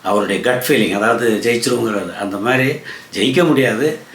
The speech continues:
ரெண்டாவது இடத்துலயாவது தக்க வைக்க முடியுமே ஆனால் பாராட்ட வேண்டியதுதான். அவருடைய, அ, எதிர்கால கணிப்பு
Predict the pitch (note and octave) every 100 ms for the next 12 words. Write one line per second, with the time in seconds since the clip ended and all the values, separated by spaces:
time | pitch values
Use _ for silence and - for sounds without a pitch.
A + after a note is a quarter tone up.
0 | - - - G#2 A#2 D#3 D#3+ D3 D3 C#3+
1 | D3 D3+ D#3 F3+ E3+ - - - A#2+ -
2 | D3+ C#3 C3+ C3 B2 C3 C3 C3+ A#2 -
3 | A2 A2+ G2 - - - - - - -
4 | - - - - - - - - - -
5 | - A2 A#2 A2 G2+ F#2 F2+ E2+ F2+ G2+
6 | G2 G2+ G2 F2+ - - - - - -
7 | - E2+ F2 E2+ - - - - - -
8 | - - - - - - - A2+ C3 C3+
9 | C3+ A#2+ A#2 B2 B2 C3 A3